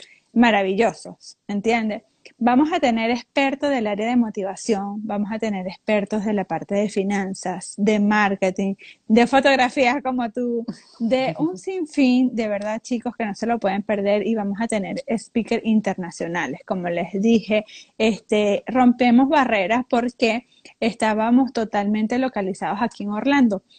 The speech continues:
Speaker 1: pero esta es una oportunidad que nos se está dando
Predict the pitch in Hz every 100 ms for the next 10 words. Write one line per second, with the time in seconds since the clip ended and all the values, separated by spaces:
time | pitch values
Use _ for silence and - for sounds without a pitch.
0 | - _ 269 262 277 226 214 226 208 247
1 | 254 269 269 262 262 262 220 233 - 208
2 | 185 175 190 - - 185 - 202 202 240
3 | 226 208 226